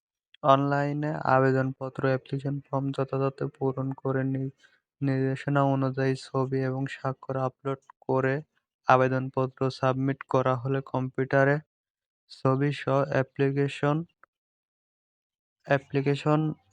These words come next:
দেখাবে। নির্ভুলভাবে আবেদন সাবমিট সম্পূর্ণ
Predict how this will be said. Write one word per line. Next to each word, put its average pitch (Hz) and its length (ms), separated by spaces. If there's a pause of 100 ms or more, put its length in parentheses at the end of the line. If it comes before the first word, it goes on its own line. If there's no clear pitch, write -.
(160)
দেখাবে। 135 400
নির্ভুলভাবে 135 760 (120)
আবেদন 131 300 (120)
সাবমিট 135 400
সম্পূর্ণ 135 480